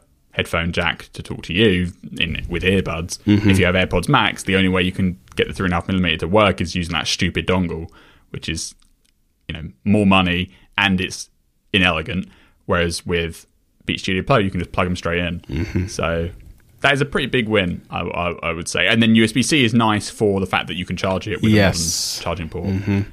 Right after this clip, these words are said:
Speaker 1: uh, which obviously the iPhone is gonna switch to at the end of the year too. So it's another reason why you might wanna buy, like, AirPods Max right now, because you're gonna get the old charging port, the old style charging port.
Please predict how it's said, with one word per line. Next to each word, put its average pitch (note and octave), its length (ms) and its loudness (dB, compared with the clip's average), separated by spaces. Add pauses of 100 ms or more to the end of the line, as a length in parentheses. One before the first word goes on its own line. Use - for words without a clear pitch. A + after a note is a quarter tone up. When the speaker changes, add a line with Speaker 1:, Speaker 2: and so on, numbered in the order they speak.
(220)
Speaker 1:
uh, - 220 -2
which F#2+ 160 -4
obviously G#2 380 2
the F#2 100 2
iPhone F#2+ 320 0
is E2+ 60 -4
gonna E2+ 160 -4
switch - 240 -6
to E2+ 120 -2
at - 60 -2
the - 40 -6
end E2+ 100 -4
of D2+ 60 -8
the D2+ 60 -6
year F2 180 -4
too. E2 380 -4
So - 260 -8 (460)
it's - 120 -8
another F2 260 -2
reason E2 220 -4
why E2 80 -6
you D#2+ 80 -2
might D#2+ 180 -4
wanna E2 140 -4
buy, D#2+ 180 -6
like, E2 240 -8
AirPods F2 320 -2
Max B2 220 2
right C3+ 120 4
now, A3 160 2
because E3+ 320 -2
you're C#3+ 80 0
gonna C3+ 140 2
get - 260 -2
the G#2+ 100 2
old G2 160 0
charging F#2 300 -4
port, F2 200 -8
the F2+ 80 -4
old F2+ 120 -4
style F#2 160 -4
charging F#2+ 340 -6
port. F2+ 200 -6